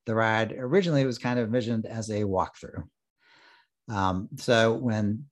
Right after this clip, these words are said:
Disneyland first opened in nineteen fifty-five, Walt really loved how Main Street U S A had come out, and he wanted to extend it. So he had different ideas. Depending on what you read online,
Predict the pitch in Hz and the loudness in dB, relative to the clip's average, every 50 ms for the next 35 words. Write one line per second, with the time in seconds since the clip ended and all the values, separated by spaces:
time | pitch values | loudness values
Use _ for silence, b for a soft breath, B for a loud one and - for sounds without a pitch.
0 | _ - 135 113 120 117 113 120 117 117 107 - - 107 101 - - 135 139 143 | _ -2 0 2 4 4 4 4 2 0 -2 -2 -2 -2 -2 -2 0 0 0 2
1 | 151 160 147 117 107 110 110 110 113 104 - 107 101 - 101 - - 104 104 104 | 0 0 -2 -2 -2 -2 -2 -2 -4 -4 -6 -6 -6 -6 -6 -4 -2 0 0 2
2 | 104 107 110 113 - 123 113 113 117 120 123 - 117 113 113 120 139 147 156 151 | 0 0 -2 -4 -6 -2 0 2 4 4 2 2 -2 -2 0 0 2 2 2 0
3 | 139 120 120 120 120 123 123 120 117 117 - - - - _ _ _ _ b b | 0 0 0 0 0 2 0 0 -2 -4 -8 -12 -18 -20 _ _ _ _ b b
4 | b b b b - 123 117 113 117 120 117 - - 113 107 113 110 107 - 131 | b b b b 0 2 4 6 6 6 4 4 0 0 0 0 0 2 2 2
5 | 120 104 - 98 82 67 - - - _ _ _ _ _ _ _ _ _ _ _ | 2 2 0 -4 -6 -8 -10 -14 -18 _ _ _ _ _ _ _ _ _ _ _
6 | _ _ _ _ _ _ _ _ _ b b b b b _ - 110 110 110 110 | _ _ _ _ _ _ _ _ _ b b b b b _ -4 -2 0 2 2
7 | 104 104 104 - 104 98 95 - - - 101 98 - - - - - - 104 107 | 2 0 0 -2 -4 -6 -6 -4 -4 -2 -2 -2 -2 -4 -10 -14 -12 -6 -2 -2
8 | 113 110 110 104 110 107 101 92 92 82 98 92 92 85 85 85 - 107 - 127 | 0 0 0 0 0 0 -2 -2 -2 -2 -2 -2 -2 -2 -4 -6 -4 -2 0 2
9 | 127 117 110 110 113 113 120 120 113 98 95 101 104 98 95 90 90 90 95 92 | 2 4 4 4 2 0 0 -2 -4 -4 -2 -2 -2 -2 -2 -2 -2 -2 -2 -2
10 | 92 92 92 90 | -2 -2 -4 -6